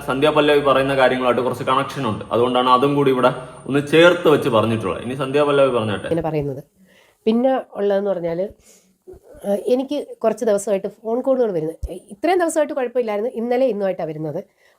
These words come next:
Speaker 2: ഫോൺ കോളുകൾ വന്നിട്ട് ഫോൺ എടുക്കുമ്പം അവിടെ കട്ടാവുകയാണ് ചെയ്യുന്നത്. ഏഹ്, പേടിയുണ്ടോയെന്ന് ചോദിച്ചാൽ പേടിയുണ്ട്, പേടിയില്ലേന്ന് ചോദിച്ചാൽ പേടിയില്ല.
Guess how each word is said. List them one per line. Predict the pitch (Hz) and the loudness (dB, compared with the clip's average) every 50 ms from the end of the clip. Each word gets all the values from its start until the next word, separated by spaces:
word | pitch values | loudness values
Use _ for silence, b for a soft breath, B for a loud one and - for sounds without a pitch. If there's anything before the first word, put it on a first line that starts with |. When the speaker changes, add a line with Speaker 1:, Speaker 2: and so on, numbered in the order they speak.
| _ | _
Speaker 2:
ഫോൺ | - 262 269 285 | 0 0 0 0
കോളുകൾ | 277 302 294 285 294 294 294 | 0 -4 -2 -2 0 -2 -2
വന്നിട്ട് | 285 269 233 226 226 262 247 - | -2 -4 -4 -6 -8 -10 -10 -8
ഫോൺ | 240 240 254 302 - | -4 -2 -2 0 0
എടുക്കുമ്പം | - 180 185 - 196 185 202 214 214 - _ _ _ _ _ _ _ | -2 -4 -4 -6 -4 -4 -2 -4 -4 -8 _ _ _ _ _ _ _
അവിടെ | 190 196 220 233 233 - 202 | -2 0 0 0 0 0 -4
കട്ടാവുകയാണ് | 190 - _ 262 226 202 185 165 170 160 147 151 | -4 -2 _ 0 0 0 0 0 0 -2 -2 -4
ചെയ്യുന്നത്. | 143 - 147 135 131 135 143 - _ _ _ _ _ _ _ _ _ _ _ _ _ _ _ _ _ _ _ _ _ - | -8 -8 -10 -8 -10 -12 -14 -18 _ _ _ _ _ _ _ _ _ _ _ _ _ _ _ _ _ _ _ _ _ -2
ഏഹ്, | 202 196 196 196 190 - _ - | 0 2 2 2 0 -2 _ 0
പേടിയുണ്ടോയെന്ന് | 240 262 302 320 381 320 262 262 254 262 | 2 2 2 2 0 0 0 -2 0 0
ചോദിച്ചാൽ | 240 226 233 240 240 247 - _ _ _ _ _ _ _ _ _ _ _ _ - | 0 0 -2 -4 -4 -6 -8 _ _ _ _ _ _ _ _ _ _ _ _ -2
പേടിയുണ്ട്, | 208 185 165 160 147 131 135 147 156 - _ _ _ _ _ _ _ _ _ 226 | 0 0 2 0 -2 -2 -4 -8 -12 -16 _ _ _ _ _ _ _ _ _ 0
പേടിയില്ലേന്ന് | 233 269 302 302 277 240 262 311 311 320 339 | 0 2 2 0 -2 -2 -2 -2 -2 -2 -2
ചോദിച്ചാൽ | 311 269 262 - 254 240 262 302 - _ _ _ _ _ - | -2 -4 -4 -6 -6 -8 -8 -10 -14 _ _ _ _ _ -4
പേടിയില്ല. | 190 185 175 175 165 156 135 143 | -4 -2 0 -2 -4 -4 -6 -10